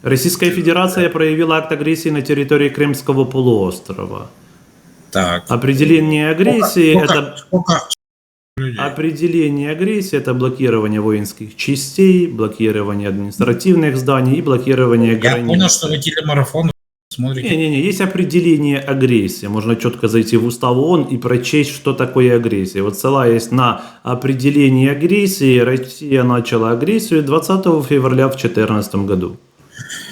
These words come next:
Speaker 1: Поэтому вернемся к моему вопросу. Какой президент Украины в тринадцатом или четырнадцатом году угрожал Российской Федерации ядерным оружием?
Speaker 2: Угрожал единственный президент в две тысячи двадцать втором году.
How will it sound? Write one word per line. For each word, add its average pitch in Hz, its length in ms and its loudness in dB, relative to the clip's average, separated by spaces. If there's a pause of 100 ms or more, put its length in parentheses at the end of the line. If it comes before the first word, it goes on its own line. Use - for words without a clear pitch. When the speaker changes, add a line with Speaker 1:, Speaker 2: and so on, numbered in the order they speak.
(180)
Speaker 1:
Поэтому 190 320 2
вернемся 208 460 0
к 196 80 -8
моему 208 280 -2
вопросу. 214 680 0 (320)
Какой 196 300 2
президент 202 520 0
Украины 202 440 0
в 185 60 -2
тринадцатом 185 600 2
или 165 100 0
четырнадцатом 160 600 -4
году 160 200 0
угрожал 131 560 2
Российской 120 420 -2
Федерации 113 600 0
ядерным 104 480 -2
оружием? 90 460 -4 (2500)
Speaker 2:
Угрожал 98 500 -2
единственный 101 480 0
президент 95 800 -4
в 85 100 -16
две 87 120 -10
тысячи 95 340 -6
двадцать 90 300 -8
втором 90 280 -6
году. 98 400 -4